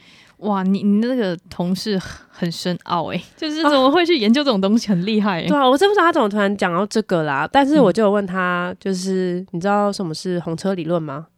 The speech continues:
Speaker 1: 红车理论也没听过，<laughs> 怎么那么多理论啊？天哪。
Speaker 2: 我，对，我跟你讲，红车理论，我问你，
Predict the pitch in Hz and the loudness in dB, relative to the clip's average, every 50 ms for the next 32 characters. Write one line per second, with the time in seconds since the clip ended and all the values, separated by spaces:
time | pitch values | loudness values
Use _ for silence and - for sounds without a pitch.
0 | _ _ _ _ _ - 247 254 277 339 370 277 247 294 330 269 196 160 156 170 | _ _ _ _ _ 0 2 2 2 4 4 2 2 2 2 0 -2 -2 -2 0
1 | 175 226 240 220 202 202 214 233 247 262 269 311 392 359 - 359 415 440 294 254 | 4 6 8 8 8 8 6 6 6 6 6 6 4 4 6 4 4 4 4 2
2 | 427 440 285 349 392 392 311 330 285 254 175 180 214 254 214 180 165 208 226 190 | 2 2 0 0 0 0 2 2 2 2 0 0 0 0 0 2 2 0 0 0
3 | 294 - - 196 190 196 202 185 175 - - 226 214 247 202 240 247 214 196 208 | -2 0 2 2 2 2 2 0 0 -6 -2 0 0 2 2 4 4 4 4 4
4 | 240 247 240 233 220 170 170 214 170 _ _ _ _ _ _ - 247 240 254 254 | 2 0 0 0 -2 -2 -2 -6 -12 _ _ _ _ _ _ -4 -2 -2 0 2
5 | 285 311 311 320 302 254 180 - 208 220 185 165 180 180 180 _ _ _ _ _ | 2 2 4 4 2 0 -2 0 0 0 0 0 -4 -8 -14 _ _ _ _ _
6 | _ _ _ _ - - 202 214 240 247 240 220 196 165 - | _ _ _ _ -8 -2 0 2 2 2 2 0 -2 -2 -4